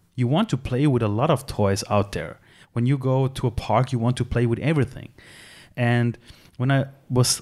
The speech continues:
thinking about the job market, I always said to myself, "I want to try so many things out. I want to become a teacher. I want to fly to the moon. I want to do that. I want to do that." And this was the thing I tried for myself. And my dad always said to me, "Ali, people are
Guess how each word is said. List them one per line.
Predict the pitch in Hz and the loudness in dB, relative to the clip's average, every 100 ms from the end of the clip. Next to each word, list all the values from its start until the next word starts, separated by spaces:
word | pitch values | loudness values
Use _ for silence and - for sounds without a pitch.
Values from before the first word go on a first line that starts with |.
| - | -2
thinking | 180 220 147 | 0 2 2
about | 110 107 104 | 2 0 0
the | |
job | 101 147 170 | -2 -2 2
market, | 113 98 - 98 - 76 | 2 2 -2 -8 -6 -4
I | 107 | 0
always | 107 123 | 0 0
said | 107 | -2
to | - | -6
myself, | 110 110 - | -4 -4 -4
"I | 110 | -6
want | 104 - | -4 0
to | 135 | 0
try | - - | 0 -4
so | - - - 165 | -2 0 0 0
many | 156 156 | -2 -2
things | 139 147 | 0 0
out. | 131 127 | 0 -2
I | 107 | -2
want | 117 113 | 0 0
to | |
become | 107 - | -4 -4
a | 107 | -4
teacher. | - 135 120 | -2 0 2
I | |
want | 110 107 | 2 2
to | 113 | 0
fly | 117 | 2
to | 110 | 0
the | 104 | 0
moon. | 107 175 135 | 2 2 2
I | |
want | 104 101 | -2 -8
to | |
do | 101 135 123 | -4 -2 0
that. | 139 135 76 | 0 0 -2
I | |
want | 117 113 | 0 0
to | 120 | 0
do | 120 | 0
that." | 131 117 - - - - - - | 2 2 -2 -14 -20 -20 -20 -8
And | - 131 135 | 0 0 2
this | 170 | -4
was | 143 156 151 | 0 0 2
the | 151 | -2
thing | 139 131 147 | -2 0 2
I | - 127 135 | 2 0 0
tried | - 117 110 | 0 0 2
for | 127 | 2
myself. | 135 131 220 165 - | 0 0 0 0 0
And | 113 | 0
my | 120 123 | 2 0
dad | 110 113 175 | 0 -2 2
always | 113 107 107 | 2 2 0
said | 107 - | -4 -2
to | |
me, | 120 | -2
"Ali, | 120 135 131 135 - - - _ _ - | 2 4 2 -2 -20 -20 -20 _ _ -6
people | 185 - | -4 0
are | 147 | -2